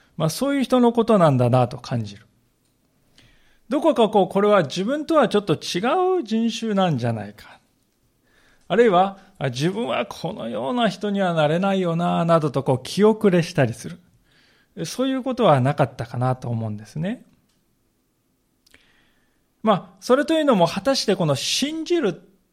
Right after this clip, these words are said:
と言われることがどういうことなのか、何を意味しているのかということが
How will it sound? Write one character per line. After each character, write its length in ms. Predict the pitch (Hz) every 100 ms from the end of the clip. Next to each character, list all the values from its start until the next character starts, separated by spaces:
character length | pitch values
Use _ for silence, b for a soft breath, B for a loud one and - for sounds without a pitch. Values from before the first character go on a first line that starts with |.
| _ _ _ -
と 80 | 165
言 100 | 151
わ 100 | 151
れ 120 | 143
る 80 | 143
こ 120 | 151
と 140 | 165
が 140 | 139 131
ど 160 | 170 370 480
う 20 |
い 180 | 427 262
う 80 | 165
こ 160 | 147 143
と 140 | 135
な 120 | 123
の 140 | 107 104
か、 100 | 131
何 400 | 120 185 392 415
を 140 | 254
意 80 | 180
味 100 | 170
し 160 | 160 -
て 80 |
い 100 | 147
る 100 | 131
の 120 | 117 117
か 140 | 120
と 160 | - 127
い 100 | 127
う 80 |
こ 140 | 120 143
と 120 | 135
が 520 | 139 185 143 117 b